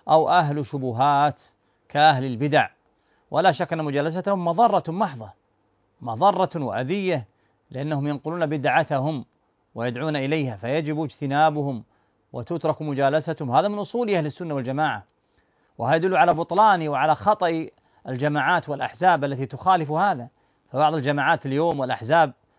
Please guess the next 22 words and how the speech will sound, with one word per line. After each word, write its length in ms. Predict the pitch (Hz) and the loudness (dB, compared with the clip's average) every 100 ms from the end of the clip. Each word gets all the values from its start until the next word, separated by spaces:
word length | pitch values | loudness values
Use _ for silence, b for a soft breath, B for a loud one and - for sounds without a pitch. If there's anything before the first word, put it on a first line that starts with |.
| _ - | _ -6
الجديدة 600 | 131 123 123 175 151 143 | -4 -2 -2 -2 0 2
هذه 200 | 143 135 | 2 0
الحركية، 720 | 120 139 135 - 165 147 135 - _ _ _ | -2 -2 -2 -2 -4 -2 -4 -8 _ _ _
هذه 280 | - 175 208 | -8 -4 0
لا 140 | 220 233 | 4 4
تميز 420 | 202 196 190 151 | 4 -2 -2 -2
بين 160 | 170 | -4
السني 340 | 165 - 202 190 | -6 -6 -8 -6
والمبتدع، 420 | 175 135 160 120 - _ _ _ _ _ | -6 -2 -2 -2 -10 _ _ _ _ _
بل 180 | 156 165 | -4 0
قد 160 | 160 165 | 0 -2
يكون 220 | - 190 | -4 -4
معهم 320 | 180 151 156 | -2 -2 -2
السني 360 | 147 - 180 165 | -6 -8 -6 -4
والمبتدع 580 | 147 151 143 165 156 | -4 -4 -6 -8 -6
ويجالسون 560 | 143 147 147 160 147 180 | -4 -4 0 -2 -2 -2
أهل 180 | 156 143 | -2 -2
البدع 340 | 139 156 160 | -4 -2 -2
كالأشاعرة 920 | 143 151 135 - 156 151 151 151 147 - b b | -2 -6 -8 -2 4 4 4 0 0 -6 b b
والقدرية 800 | 165 156 160 139 143 151 147 147 | 0 2 2 2 2 -2 -2 0
والمرجئة 920 | 151 190 160 156 147 127 151 151 147 143 b b | 0 0 0 -2 -2 -4 -2 0 0 -4 b b
والرافضة، 920 | 165 156 156 156 156 160 151 151 147 | 4 4 8 8 8 2 4 4 2